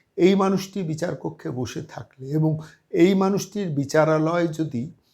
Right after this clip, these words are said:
সমস্ত দুর্নীতি সংক্রান্ত, সমস্ত দফতরের দুর্নীতি সংক্রান্ত বিষয়গুলো তদন্তের ভার, মানে তদন্তের ব্যাপারে, আহ, মা-, মামলা হতো,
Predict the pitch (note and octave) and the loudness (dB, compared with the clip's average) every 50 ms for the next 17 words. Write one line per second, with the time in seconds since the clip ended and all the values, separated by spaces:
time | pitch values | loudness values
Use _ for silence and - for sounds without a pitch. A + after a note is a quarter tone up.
0 | _ _ _ _ _ _ _ _ - - - - F#3 A3+ C4+ C4+ C4 C4 - - | _ _ _ _ _ _ _ _ -16 -6 -2 2 4 6 6 4 4 2 -2 -4
1 | B3+ A#3 E3+ D#3 E3 E3+ E3+ F3 F#3 F3+ - G3+ E3+ - - F3 E3+ D#3+ D#3 F3 | -2 0 0 0 0 0 0 0 -2 -2 -4 -6 -8 -6 -8 -8 -8 -8 -6 -6
2 | F3 D#3 - - - F3+ G3+ G3 G3 - - E3+ B2 A2 A2+ D3+ D#3 D3+ D#3 - | -6 -6 -6 -6 -4 -2 -2 -2 -2 -4 -6 -4 -4 -2 2 4 4 4 4 0
3 | - - A#3+ A3+ A3+ G3 D#3 D#3+ D#3+ D#3 D#3 D3+ D#3+ F3 - - - D#3 D3 D3 | 0 2 2 4 4 4 4 2 2 2 0 -2 -4 -6 -8 -10 -8 -10 -8 -8
4 | D3+ D#3 C#3+ C#3+ C#3+ D3 C#3 B2+ A#2 - D3 D3+ C3+ C#3+ C#3 C3+ C3 - C3+ C3+ | -6 -6 -6 -6 -6 -6 -6 -8 -8 -8 -8 -6 -6 -4 -4 -4 -4 -4 -4 -4
5 | C3+ C3 C#3 C3+ C3+ C3+ B2 A2+ A2+ A#2 A#2 A2 - _ _ - - - - _ | -4 -6 -6 -6 -4 -4 -4 -4 -4 -6 -6 -8 -10 _ _ -20 -20 -20 -20 _
6 | _ _ D3+ D3 C#3 C3 B2+ A#2 - C#3+ C#3+ C#3+ D#3 D#3+ D#3 D#3+ D#3 D3 D3 C3+ | _ _ -2 0 0 2 0 0 0 -2 0 0 0 0 2 2 2 2 2 0
7 | - C#3+ C#3 C3 A#2+ A#2+ - - _ _ _ _ - - - B2 B2+ - F#3+ G#3 | 0 0 0 0 0 0 -4 -12 _ _ _ _ -10 -6 -4 -2 -4 -4 -6 -10
8 | - D#3 C#3 C3 B2+ B2+ B2 B2 C3 C3+ C3 C#3+ D#3+ F#3 G3+ G3+ E3+ B2 A#2 A#2 | -12 -8 -6 -6 -6 -6 -6 -6 0 4 6 6 8 8 8 8 8 6 2 -4
9 | - - A#2+ | -8 -12 -16